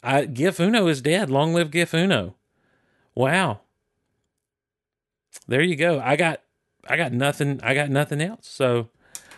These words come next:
um, on that. So anyway, yeah. So no one's really been emailing geekoutonline at gmail dot com. But if you want to,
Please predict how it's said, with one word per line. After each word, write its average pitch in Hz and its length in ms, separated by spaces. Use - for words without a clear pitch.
um, 147 520
on 147 200
that. 117 280
So 160 240
anyway, 160 600
yeah. 151 380
So - 160
no 185 160
one's 202 160
really 196 180
been 175 140
emailing 160 460
geekoutonline 127 640
at 117 80
gmail 117 320
dot 113 180
com. 107 380
But 131 100
if 139 80
you 170 100
want 202 240
to, 180 300